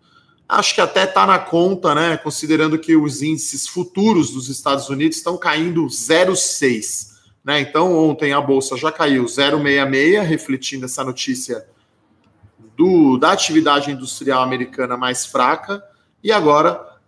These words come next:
com a questão da votação da reforma da Previdência, né? Uma, uma desidratação, uma derrota do governo, a gente vê caindo meio e acho que banco hoje, os papéis mais líquidos devem sofrer mais, né?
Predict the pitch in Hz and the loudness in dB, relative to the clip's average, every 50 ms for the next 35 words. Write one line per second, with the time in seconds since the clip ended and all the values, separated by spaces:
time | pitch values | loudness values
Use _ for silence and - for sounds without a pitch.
0 | _ _ _ _ - 175 165 165 160 165 - 165 160 - - 151 147 147 147 143 | _ _ _ _ -2 0 0 0 -2 0 -2 -2 -2 -2 -2 -2 0 0 0 0
1 | 151 - - 151 151 - - 143 139 131 117 110 131 139 143 135 - 139 139 139 | -2 -2 -2 -6 -6 -4 -2 -2 -2 -2 -4 -6 -4 -4 -4 -2 -2 -2 0 0
2 | 139 143 147 147 156 156 143 156 185 190 - 165 151 147 156 156 139 127 117 107 | -2 -2 -2 -2 0 0 2 2 0 0 -2 -2 -2 -2 0 0 0 -2 -2 -2
3 | 120 123 120 123 147 143 143 147 135 151 147 151 147 - 151 151 - - - - | -4 -4 0 0 -2 0 0 0 0 2 2 2 2 2 0 0 0 0 0 2
4 | 156 170 190 180 156 143 135 143 135 131 - 147 151 165 160 - 151 143 156 147 | 2 2 2 2 2 2 2 2 0 2 2 2 2 2 2 0 -2 -2 0 0
5 | 151 151 143 127 139 151 165 185 185 190 180 _ _ _ _ _ - 208 185 202 | 2 0 0 0 0 0 0 0 -2 -6 -8 _ _ _ _ _ -12 -10 -8 -8
6 | 190 - - 151 139 160 165 165 - 170 156 151 151 151 156 160 151 170 165 170 | -8 -8 -8 -2 -2 -2 -2 0 0 -2 0 0 0 -2 -2 0 2 2 2 0
7 | - _ _ _ 143 151 147 143 135 135 147 156 160 165 160 165 - _ _ _ | -2 _ _ _ -6 -2 0 2 2 2 2 2 0 0 -2 -4 -12 _ _ _
8 | _ _ _ _ _ _ - 156 160 170 - - - _ _ _ - 131 139 156 | _ _ _ _ _ _ 0 2 2 2 0 -4 -12 _ _ _ 0 0 0 0
9 | - - - - 151 131 135 143 143 143 143 - 151 143 135 139 147 143 143 139 | 0 -4 -4 -6 -4 0 2 2 2 0 0 0 2 4 4 4 4 2 0 -4
10 | 135 - - 170 160 - 160 156 165 165 170 165 160 156 139 - 139 147 151 147 | -6 -2 -2 -2 0 2 0 0 0 2 2 2 2 2 2 2 0 -2 -2 0
11 | - 160 143 156 131 120 143 143 139 151 151 139 - - 156 156 156 - 156 160 | -2 -4 -4 -4 -4 -2 -2 0 0 -2 -4 -6 -4 -4 -4 -4 -4 -2 0 0
12 | 170 156 131 120 120 120 113 107 107 117 120 120 123 | 2 2 2 2 2 2 0 -4 -6 -10 -12 -14 -14